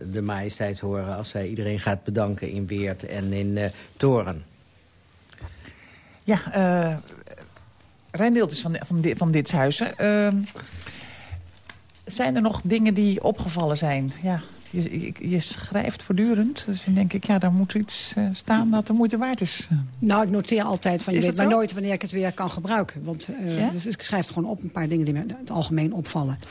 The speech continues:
Speaker 3: Maar ik vind, eh, nou ja, het is ontzettend vol in Weert.
Speaker 2: Ja,
Speaker 3: Dat is
Speaker 2: heel, dat
Speaker 3: hartstikke
Speaker 2: valt mij
Speaker 3: leuk.
Speaker 2: ook op, ja.
Speaker 3: Ja, het is een groot plein, dus dat is toch opvallend. Dus kennelijk hebben de mensen gekozen om,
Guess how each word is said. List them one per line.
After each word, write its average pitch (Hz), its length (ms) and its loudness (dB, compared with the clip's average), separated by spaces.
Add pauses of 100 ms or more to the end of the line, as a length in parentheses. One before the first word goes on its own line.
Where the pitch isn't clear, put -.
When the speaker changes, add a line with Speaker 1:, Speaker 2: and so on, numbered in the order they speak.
(260)
Speaker 3:
Maar 214 300 4
ik 277 160 -2
vind, 247 280 2
eh, 226 80 0
nou 262 160 0
ja, 202 160 0
het 262 120 -6
is 247 100 -4
ontzettend 220 560 -2
vol 349 240 2
in 320 100 6
Weert. 285 280 0
Speaker 2:
Ja, 214 200 0
Speaker 3:
Dat 302 100 4
is 220 100 4
Speaker 2:
heel, 381 180 4
dat 190 100 2
Speaker 3:
hartstikke 190 340 2
Speaker 2:
valt 220 120 2
mij 262 80 4
Speaker 3:
leuk. 370 80 2
Speaker 2:
ook 349 120 -2
op, - 100 -10
ja. 175 380 -2
Speaker 3:
Ja, 240 60 -4
het 254 80 2
is 247 80 2
een 220 80 0
groot 262 300 -2
plein, 214 300 2
dus 226 140 -2
dat 277 160 -4
is 240 120 -6
toch - 200 -6
opvallend. 220 460 -2
Dus 202 220 -2
kennelijk 247 440 2
hebben 185 200 -4
de 170 60 -2
mensen 202 340 -2
gekozen 247 560 0
om, 185 240 -2